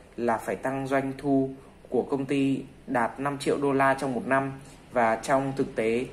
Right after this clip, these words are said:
năm ngoái bạn chỉ đạt một triệu đô la, rõ ràng bạn đang đề ra một nhiệm vụ bất khả thi. Tốt hơn là bạn nên đặt ra mục tiêu một phẩy năm triệu đô la cho một năm và cố gắng hết mình để đạt thành công. Mục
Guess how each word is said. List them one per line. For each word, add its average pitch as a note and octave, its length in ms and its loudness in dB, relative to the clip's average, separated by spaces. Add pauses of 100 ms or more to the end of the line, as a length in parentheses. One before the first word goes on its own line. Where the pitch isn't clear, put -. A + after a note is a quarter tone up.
(300)
năm C#3 220 -2
ngoái B2 220 6
bạn C3+ 220 2 (160)
chỉ B2 140 -4
đạt A2+ 220 0
một A#2 200 -2
triệu C#3 240 2
đô C#3 100 4
la, C3+ 400 6 (200)
rõ C3 160 4
ràng C3 260 2
bạn B2+ 120 2
đang C3+ 200 0
đề A#2+ 180 0
ra C3 320 2
một A#2 60 -4
nhiệm A#2 200 -2
vụ C#3 260 0
bất D#3 140 6
khả G#2+ 180 2
thi. C3+ 320 4 (420)
Tốt D#3+ 180 4
hơn D3 320 4 (180)
là A#2+ 160 4
bạn B2+ 180 6 (480)
nên C#3+ 400 -4
đặt C3 220 -2
ra C#3+ 140 4
mục C3+ 140 -2 (120)
tiêu D3 220 4
một C3+ 240 -2
phẩy B2 140 0
năm C3+ 260 2
triệu C3+ 180 2
đô C#3 140 4
la C3+ 400 6
cho C#3 140 2
một A#2+ 200 0
năm C3+ 240 2 (440)
và A#2 80 0
cố A#2+ 300 4
gắng A2+ 200 2
hết D#3+ 180 2 (280)
mình B2+ 340 -2
để A2+ 120 4
đạt A2 260 2
thành A2 160 -4
công. C#3 260 4 (580)
Mục C3 160 -4